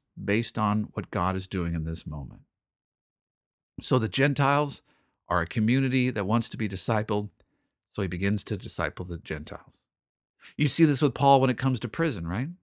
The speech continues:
Did Paul, when he became a believer,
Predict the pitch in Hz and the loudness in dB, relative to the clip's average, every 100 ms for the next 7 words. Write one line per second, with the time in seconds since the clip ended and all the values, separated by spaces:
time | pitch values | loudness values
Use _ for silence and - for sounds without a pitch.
0 | _ _ _ _ _ _ _ _ _ 175 | _ _ _ _ _ _ _ _ _ 0
1 | 170 196 240 214 160 143 139 - 143 135 | 4 6 6 6 6 6 4 4 4 4
2 | 117 120 117 131 127 127 123 | 2 2 4 4 4 2 0